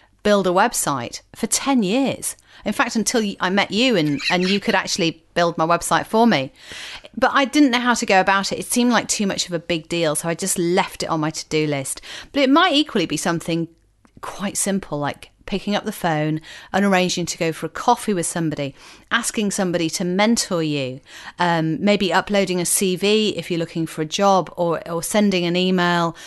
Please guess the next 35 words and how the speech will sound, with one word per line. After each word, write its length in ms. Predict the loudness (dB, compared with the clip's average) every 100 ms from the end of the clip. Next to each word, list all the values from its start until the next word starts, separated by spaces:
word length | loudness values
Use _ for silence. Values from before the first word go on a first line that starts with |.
| -20 -4
or 80 | 0
an 80 | 0
inquiry 600 | -2 2 4 4 4 2
to 340 | 0 0 0
somebody 360 | 0 0 0 0
who 100 | -2
might 260 | 2 2 2
be 60 |
able 140 | 0 0
to 160 | -6
help 420 | -2 0 0 0
you, 260 | -4 -2 -4 -10 -20 -2
that 220 | 0 0
sort 260 | -2 -2 -2
of 100 | -4
thing. 280 | -2 -2 2
Or 140 | 4
it 80 | 4
might 420 | 4 4 4 0
be 220 | -4 -4 -2
in 180 | -2
your 160 | 0 2
own 240 | 2 0
personal 560 | -4 2 4 4 2 2
life 300 | 2 2 0
away 240 | 2 2
from 240 | 2 -2 -4
work, 420 | -2 0 -2 -4 -16 -20 -20 -8
might 120 | -4 2
be 120 | 2
other 160 | 2
stuff 360 | -2 0 0 0
that 120 | -4
will 120 | -2 -4
help 440 | 0 0 -2